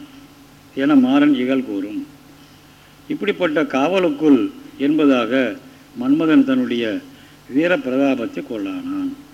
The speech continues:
அதாவது காமன் அப்படின்னு சொன்னா நானாவித ஆசை காமன் பேர். அந்த காமம் தான், ஆ, படை தளபதியா அஞ்ஞனுக்கு இருக்கிறது.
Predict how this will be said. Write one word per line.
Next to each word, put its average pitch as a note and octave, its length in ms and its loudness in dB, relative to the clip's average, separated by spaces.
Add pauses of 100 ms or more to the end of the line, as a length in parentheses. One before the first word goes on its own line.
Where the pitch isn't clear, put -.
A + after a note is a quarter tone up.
(1800)
அதாவது D3+ 360 0 (120)
காமன் D3 340 4 (340)
அப்படின்னு C3 360 4
சொன்னா D#3 240 -2 (1120)
நானாவித C#3+ 540 2
ஆசை C#3+ 180 -4 (120)
காமன் A#2 360 -8
பேர். F#2+ 200 -8 (1400)
அந்த B2+ 160 0 (100)
காமம் D3+ 360 6 (100)
தான், D#3+ 180 6 (600)
ஆ, D#3 60 -6 (320)
படை C#3 240 2
தளபதியா C3+ 420 4
அஞ்ஞனுக்கு B2 380 4
இருக்கிறது. G#2 340 -6